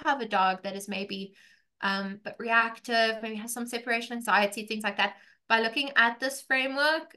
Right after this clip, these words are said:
it's greatly gonna increase your dog's quality of life at the very least. So there are seven domains that we look at, and that's why it's called the resilience rainbow, right? 'Cause of the, the seven domains. So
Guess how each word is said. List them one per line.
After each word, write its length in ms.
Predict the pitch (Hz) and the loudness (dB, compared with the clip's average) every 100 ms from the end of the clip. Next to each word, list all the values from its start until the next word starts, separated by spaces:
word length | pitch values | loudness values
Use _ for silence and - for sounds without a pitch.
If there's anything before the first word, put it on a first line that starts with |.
| - | -10
it's 300 | 214 - - | -10 -10 -10
greatly 500 | - 226 214 214 214 | -4 0 0 -2 -6
gonna 240 | 208 208 | -4 -4
increase 380 | 202 208 208 208 | -4 -6 -6 -6
your 80 | 196 | -4
dog's 220 | 190 190 | -4 -4
quality 400 | - 196 208 - | -6 -4 -4 -8
of 100 | 185 | -6
life 480 | 180 165 160 - - - | 0 2 0 -4 -10 -2
at 160 | 190 | -2
the 80 | 202 | -2
very 340 | 185 208 202 196 | 0 2 2 0
least. 600 | 185 175 - - - - _ _ _ _ _ _ _ _ _ | -4 -6 -10 -12 -14 -18 _ _ _ _ _ _ _ _ _
So 460 | - - 226 220 220 220 - _ _ _ _ | -8 2 4 6 2 -2 -16 _ _ _ _
there 260 | 233 233 226 | 2 4 6
are 120 | 226 | 4
seven 320 | - 247 269 | 2 0 -2
domains 440 | 269 240 202 208 208 | -2 2 2 2 0
that 140 | 185 | -2
we 80 | 202 | 0
look 180 | 185 180 | 0 -2
at, 140 | - | -2
and 100 | 196 | 4
that's 200 | 202 208 | 4 4
why 120 | 220 | 0
it's 100 | 214 | 0
called 180 | - 254 | -2 -4
the 80 | 196 | -2
resilience 460 | 196 190 175 185 202 | -4 -4 -6 -4 0
rainbow, 440 | 247 285 247 190 | 0 0 0 0
right? 460 | 175 185 208 277 - | 2 2 2 -2 -8
'Cause 200 | 220 196 | -8 -8
of 100 | 202 | -8
the, 280 | 190 180 180 | -6 -4 -4
the 60 | 202 | -8
seven 340 | 208 196 202 | -4 -2 -2
domains. 540 | 202 202 196 - - - | -2 0 0 -2 -6 -6
So 380 | - 208 202 | 4 6 6